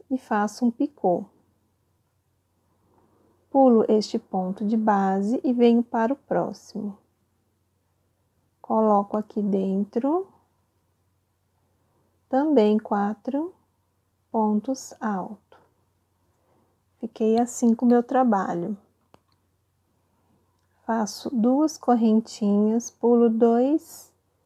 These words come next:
caseados de base e venho aqui para o próximo. E faço quatro pontos altos.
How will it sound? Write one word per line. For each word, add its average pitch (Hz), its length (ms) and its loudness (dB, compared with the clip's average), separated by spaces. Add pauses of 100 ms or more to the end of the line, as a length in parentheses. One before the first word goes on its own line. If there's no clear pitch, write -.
(240)
caseados 208 640 0
de 254 120 0
base 226 500 2
e 233 60 2
venho 240 280 4
aqui 240 140 -4
para 240 300 0
o - 20 -6
próximo. 208 800 -6
E 226 40 -6 (140)
faço 220 640 -8 (1300)
quatro 226 480 -2
pontos 196 880 -6
altos. 226 800 -4